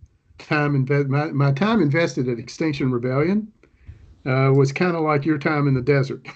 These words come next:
<laughs> or your time in, off the grid, um, because it was, it was one of the most futile periods in my life for, for a lot of reasons. But I think you hit the nail on the head, 'cause my own answer to Yoni and that would have been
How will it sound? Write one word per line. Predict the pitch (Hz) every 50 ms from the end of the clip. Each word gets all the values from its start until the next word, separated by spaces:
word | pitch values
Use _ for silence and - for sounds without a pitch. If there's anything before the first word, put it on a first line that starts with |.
| - -
<laughs> | - 370 - - - - - - _ - - - - - - - -
or | - 160 143
your | 139 139 143 139
time | 143 156 147 143 139
in, | 139 139 135 139 143
off | 139 139 143 139
the | 147 143
grid, | 123 131 135 139 139 127 120 - - - - _ _ _ _ - - - _ - -
um, | 180 147 135 131 127 127 127 127 127 123 123 123 - -
because | 135 135 139 151 147 139 135
it | 151 156 156
was, | 143 139 135 135 - - - - - - -
it | - 175 156
was | 160 143 135 127 - -
one | 143 139 131 151 151
of | 147
the | 139
most | 139 135 131 131 -
futile | - - 202 202 185 - 165 143 131 123 120 117
periods | 120 - 143 139 135 135 131 120 117
in | 127 123 120
my | 120 120
life | 117 117 123 123 117 110 110
for, | - - 123 113 117 - - - -
for | - - 117
a | 113
lot | 117 120 123 120
of | 113 110
reasons. | 120 123 127 117 117 113 110 110 - - _ _ _ _ _ _ _ _ _ _ _ -
But | 135 143 143
I | 147 147
think | 143 143 208 208 - -
you | 185 170
hit | 180 175 -
the | 156
nail | 143 147 147 147 139
on | 139 135 123
the | 120 117
head, | 131 156 160 151 127 - 113 110
'cause | 131 117 110 113
my | 143 147 156 156
own | 151 175 185 170
answer | 139 123 120 113 - - 123 120
to | - 123
Yoni | 120 123 127 123 120 120 120
and | 117 113
that | 120 123 123 123 120
would | 120 120
have | 120 117
been | 120 135 131 123 120 117 117